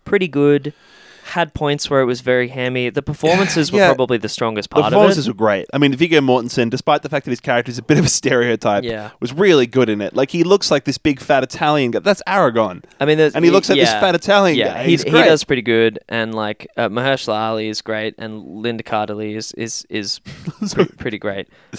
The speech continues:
Speaker 1: But, like, the rest of everyone is sort of unremarkable and doesn't get much screen time. It, it, it mostly focuses on these two dudes, and they're, they're pretty good. I would also say that they were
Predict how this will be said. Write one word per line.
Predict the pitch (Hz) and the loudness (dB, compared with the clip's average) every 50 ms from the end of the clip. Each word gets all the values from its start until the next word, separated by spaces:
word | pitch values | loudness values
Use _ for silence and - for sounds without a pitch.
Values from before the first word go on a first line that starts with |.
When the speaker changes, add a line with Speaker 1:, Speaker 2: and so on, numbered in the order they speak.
| - - | -6 0
Speaker 1:
But, | 135 131 117 | 0 0 0
like, | 107 127 123 123 117 - - - _ | 0 0 -2 -2 -2 -4 -12 -20 _
the | - 131 139 | -6 -4 0
rest | 135 147 160 175 - | 0 2 0 0 -2
of | 190 165 | -2 0
everyone | 139 127 131 135 139 127 123 117 113 | 0 2 2 2 2 2 0 0 -2
is | 110 110 | -4 -6
sort | - - 123 117 | -4 -2 -2 -2
of | 85 | 0
unremarkable | 92 113 113 110 104 101 101 104 110 - 123 113 113 107 | -2 -2 -2 -2 -2 -2 -2 -2 -4 -4 -4 -4 -4 -4
and | 104 98 | -4 -6
doesn't | 104 101 113 107 | -8 -10 -10 -10
get | 101 92 | -10 -10
much | 82 104 - - - | -10 -12 -14 -14 -16
screen | - - 107 104 110 | -10 -8 -6 -6 -6
time. | - 117 95 98 | -6 -6 -6 -6
It, | 101 92 - | -6 -8 -8
it, | 98 131 - - | -10 -10 -10 -10
it | _ 131 135 113 _ | _ -6 -6 -6 _
mostly | 135 139 147 147 143 - 143 | -2 0 0 0 0 -4 -8
focuses | - - 131 117 - - - - - - | -8 -6 -8 -8 -8 -10 -12 -12 -10 -10
on | 113 104 | -8 -6
these | 101 101 101 - | -6 -8 -8 -10
two | - - 120 107 | -10 -10 -10 -8
dudes, | 98 101 98 95 98 98 - | -6 -6 -6 -6 -8 -8 -10
and | - - 123 139 | -10 -8 -4 -2
they're, | 139 139 143 _ - _ _ _ | -2 -2 -4 _ -18 _ _ _
they're | - 180 180 | 0 0 0
pretty | - _ _ - 196 202 214 | 0 _ _ -2 -2 -2 0
good. | 190 220 254 240 185 - - - - - - - _ _ | 0 0 2 2 2 0 -4 -14 -20 -20 -20 -20 _ _
I | 156 170 | -2 0
would | 165 175 175 | 0 0 0
also | 196 220 - - 214 | -2 -2 0 0 0
say | 190 - - 185 175 175 | 0 2 0 2 2 2
that | 165 160 160 - | 0 0 -4 -2
they | - 151 151 151 | 0 0 2 2
were | 147 147 147 147 147 147 147 147 143 143 | 2 2 2 4 4 4 4 2 2 0